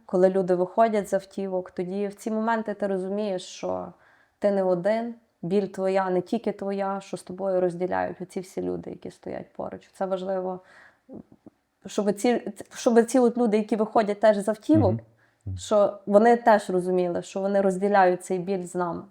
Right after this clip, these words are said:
Speaker 1: з, з тими, хто втратив.
Speaker 2: Ви згадували про те, що ви продовжуєте справу Юрія. Це магазин патріотичного одягу «Гвер». Нещодавно відкрився він в такому, я не знаю, як це правильно сказати, фізичному вимірі, тобто реальний фізичний магазин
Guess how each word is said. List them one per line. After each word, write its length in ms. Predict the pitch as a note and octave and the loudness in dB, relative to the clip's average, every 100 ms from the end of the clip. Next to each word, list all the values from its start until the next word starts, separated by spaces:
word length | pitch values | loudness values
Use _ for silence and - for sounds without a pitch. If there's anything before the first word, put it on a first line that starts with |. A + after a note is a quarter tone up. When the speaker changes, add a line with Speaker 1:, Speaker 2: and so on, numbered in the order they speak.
| _ | _
Speaker 1:
з, 200 | - F#3+ - | -12 -12 -10
з 80 | |
тими, 260 | - G3 F#3+ | -6 -4 -4
хто 200 | F#3+ F#3+ | -6 -8
втратив. 500 | F3+ F3 E3+ - - _ _ _ _ - _ - | -6 -6 -8 -8 -20 _ _ _ _ -20 _ -4
Speaker 2:
Ви 100 | G2 | 0
згадували 380 | G#2 G2+ G2 | 0 0 -2
про 140 | F2+ F#2+ | -2 -4
те, 180 | G#2+ G2 | -2 -4
що 180 | - | -4
ви 100 | F#2 | -4
продовжуєте 560 | F#2+ G#2 F#2+ E2 D#2+ F#2 | -2 0 -2 -4 -10 -12
справу 320 | - F2+ E2 | -10 -8 -6
Юрія. 440 | E2+ A2 C3+ E2 D#2 | -2 -2 0 -2 -6
Це 460 | - E2+ E2+ E2+ | -10 -10 -10 -10
магазин 520 | E2+ D#2 D#2+ E2 F2 | -10 -8 -6 -4 -4
патріотичного 680 | D#2 F2 F#2+ F2+ - E2 E2 | -6 -6 -4 -6 -6 -10 -6
одягу 400 | E2+ D#2 D2 D2+ G#2 | -6 -6 -10 -12 -10
«Гвер». 400 | F2+ E2 G2 B2+ - _ _ _ - | -6 0 0 -2 -10 _ _ _ -10
Нещодавно 540 | F2 - F2 F2+ E2+ | -8 -6 -2 -2 -2
відкрився 500 | D#2+ - F#2+ F2 - | -6 -6 -4 -4 -4
він 240 | D#2+ F2 E2+ - - _ | -4 -4 -6 -10 -20 _
в 280 | E2+ D#2 D2+ | -10 -10 -10
такому, 480 | - F2+ F#2 E2+ E2 | -8 -4 -2 -4 -4
я 180 | E2+ G2 | -2 0
не 100 | G2 | 0
знаю, 240 | E2+ F2+ | -2 -4
як 100 | E2 | -4
це 100 | - | -8
правильно 260 | F2 F2 E2+ | -6 -4 -4
сказати, 360 | - F2 E2+ | -6 -6 -6
фізичному 680 | F2+ G#2+ F2+ A2+ G#2+ G2+ F#2 | 0 2 2 0 -2 -2 -2
вимірі, 420 | E2 F2 D#2+ D#2+ - | -2 -2 -4 -4 -6
тобто 260 | D#2+ - | -4 0
реальний 460 | E2 F#2+ G2+ F#2 E2+ | 2 4 4 2 0
фізичний 480 | F2 E2 F2 - F2 | -4 -2 -2 -4 -8
магазин 600 | E2 E2 E2+ A2 B2+ | -6 -4 2 2 2